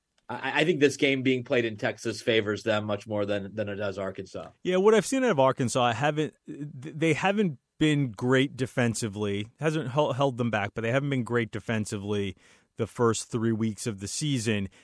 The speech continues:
Speaker 2: and maybe that's exactly what A and M needs. Maybe what A and M needs is a team with a little bit of a wonky secondary to sort of, you know, get some guys open and lift up that passing game,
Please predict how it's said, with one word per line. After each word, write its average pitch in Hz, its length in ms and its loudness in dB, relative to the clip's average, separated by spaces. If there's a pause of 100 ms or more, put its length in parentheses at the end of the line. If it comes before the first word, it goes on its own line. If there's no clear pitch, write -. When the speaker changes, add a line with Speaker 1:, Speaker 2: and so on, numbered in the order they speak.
(120)
Speaker 2:
and 117 160 0
maybe 139 240 4
that's 127 240 4
exactly 110 460 0
what 104 180 0
A 101 160 0
and 95 100 -4
M 90 220 -8
needs. 78 380 -12
Maybe 107 340 -2
what 107 240 -6
A 113 180 -2
and 110 80 0
M 107 220 0
needs 107 320 -4
is 98 180 -6
a 95 60 -8
team 113 420 0
with 104 280 -4 (400)
a 113 40 -4
little 117 220 2
bit 113 140 4
of 110 100 4
a 113 80 6
wonky 110 420 0
secondary 107 680 2
to 101 140 -8
sort 107 240 -2
of, 92 120 -2 (140)
you 120 140 -4
know, 98 180 -2
get 107 240 -2
some 110 160 -2
guys 104 300 0
open 104 340 0
and 98 140 -4
lift 104 280 -4
up 101 140 -2
that 101 220 -4
passing 104 420 -2
game, 98 380 -4